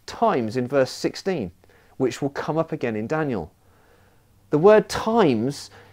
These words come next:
is used to reveal and keep hidden what God is doing.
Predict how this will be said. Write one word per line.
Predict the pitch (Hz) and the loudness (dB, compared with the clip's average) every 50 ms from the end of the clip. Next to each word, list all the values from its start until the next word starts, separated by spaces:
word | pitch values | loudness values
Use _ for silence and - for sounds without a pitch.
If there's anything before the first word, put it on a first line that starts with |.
| - - _ _ _ | -20 -20 _ _ _
is | 170 190 185 156 165 | 4 4 4 4 2
used | 160 190 214 208 196 - - - | 2 4 4 4 2 2 -2 -8
to | - - 170 | 0 0 2
reveal | 151 151 151 139 127 147 220 240 196 120 113 120 131 131 127 - _ _ _ - _ - | 4 4 4 4 4 2 2 2 4 4 4 4 2 0 0 -6 _ _ _ -20 _ -2
and | 143 165 175 180 185 185 170 - | 2 2 4 4 4 2 2 0
keep | - - 196 180 165 - - | -2 2 2 2 2 0 -4
hidden | - - - 180 175 151 110 92 90 87 104 107 _ _ | -10 -8 -6 -4 -4 -4 -4 -6 -6 -10 -14 -16 _ _
what | 117 123 123 - - - | 2 2 2 2 2 -2
God | - 123 117 113 | -2 0 0 0
is | 113 104 98 - | -2 -4 -6 -6
doing. | - 110 104 98 90 80 73 - | -8 -8 -8 -6 -8 -12 -14 -18